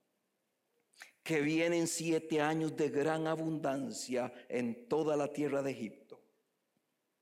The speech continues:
Tras ellos seguirán siete años de hambre, y el hambre consumirá la tierra".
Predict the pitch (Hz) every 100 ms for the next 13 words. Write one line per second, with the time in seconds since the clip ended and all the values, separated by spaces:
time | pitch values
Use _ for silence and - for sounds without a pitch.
0 | _ _ _ _ - - - 226 208 208
1 | 311 302 311 269 269 247 254 285 285 285
2 | - - - 220 320 339 311 320 311 311
3 | 320 330 311 285 285 269 285 302 277 233
4 | 175 117 - - - - _ _ _ _
5 | _ _ _ _ _ _ - - 190 196
6 | 240 269 240 220 226 202 - 202 196 220
7 | 226 226 220 185 127 -